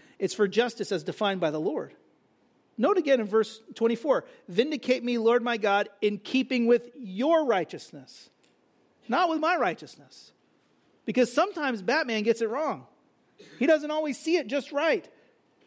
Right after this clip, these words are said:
And so here David says, "Lord, it's your righteousness I'm calling you to act on. And do not let them rejoice over me. Don't, don't let them be victorious over me according to your standard." Verse twenty-five, he continues,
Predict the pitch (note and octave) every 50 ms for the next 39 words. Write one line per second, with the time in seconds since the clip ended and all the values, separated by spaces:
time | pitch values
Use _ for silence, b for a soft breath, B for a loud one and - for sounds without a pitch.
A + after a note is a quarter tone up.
0 | _ - A3 G#3 - C4 B3+ A#3+ A3+ A3+ A3+ B3 A#3 A3+ G3+ B3+ D4 D4 B3+ -
1 | C4+ B3+ A3 G#3+ C#4 C4+ B3 G#3 F#3 - - F#3+ F3+ G3 C4+ D#4+ F4 F4 D4+ C#4
2 | B3 A#3+ A3+ A3+ G3 - G#3+ G3+ F3+ - G3 F#3+ - - - A3 G#3+ G#3 G3 G3
3 | F#3+ F#3 G3+ - G#3 F#3 F#3 F3 - - - G#3 F3 D3+ C#3+ C3+ C3+ b b b
4 | b b b b b b b b b b b - G3+ F3+ E3 C#4+ C#4+ C#4+ B3 B3+
5 | C4+ C4 C4+ B3+ B3 A#3 - C4 C4+ B3 - - - A#3+ B3 B3+ B3 B3 A3+ G#3+
6 | G3 F3 D#3 C#3 - - _ _ A#3 A#3 - A3 B3 B3+ B3 B3 C4 B3+ B3+ -
7 | B3+ A#3 G#3+ A#3+ A3+ A3 G#3+ A3 - A#3 A#3 A#3 A3+ A3+ A3+ - A3+ A3 A3 G#3
8 | G#3+ G#3 F#3+ G#3 - A3 G#3+ G#3 - - F#3 E3+ G3 G#3+ G#3+ F#3+ - - - G3
9 | G#3 A3+ G#3 F3+ D#3 C#3 C3+ b b b b b b b b b _ _ G#3+ A3+
10 | A#3 A#3 - A#3+ B3 C4 B3 - - G3+ G3 G#3 A3+ A#3+ G3+ A3+ G3+ - G#3+ -
11 | - A3+ G#3+ G#3 G#3+ A#3 C4 B3+ -